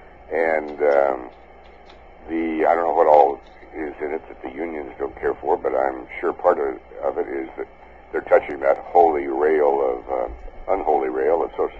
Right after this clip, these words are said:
Security and say, "We have to do something to fix Social Security." And that includes raising the age of eligibility for somebody who's under fifty or something like that, some, some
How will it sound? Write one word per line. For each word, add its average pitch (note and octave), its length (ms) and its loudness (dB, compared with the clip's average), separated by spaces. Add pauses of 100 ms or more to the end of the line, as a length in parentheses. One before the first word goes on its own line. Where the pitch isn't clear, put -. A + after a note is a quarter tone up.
Security F#2 480 -6 (420)
and D2+ 120 -8
say, D#2 120 0
"We D#2+ 160 -2
have F2 180 -2
to - 80 -20
do D2 160 -12
something A#1+ 280 -6
to - 100 -16
fix - 260 -10
Social A#1 140 -6 (220)
Security." F#2 360 -8 (560)
And C#2+ 120 -6
that D#2 140 2
includes D#2 400 -6
raising C#2+ 360 -4
the C#2+ 180 -4
age - 380 -4 (960)
of D2 240 4
eligibility D2 640 -2
for C2+ 300 2 (360)
somebody D2 300 2
who's C#2+ 260 -10
under C2 260 -6
fifty A#1+ 420 -6
or A1 180 -6
something A1 260 -10
like G#1+ 200 -6
that, A#1+ 220 -4
some, A#1 180 -4 (140)
some B1 160 -4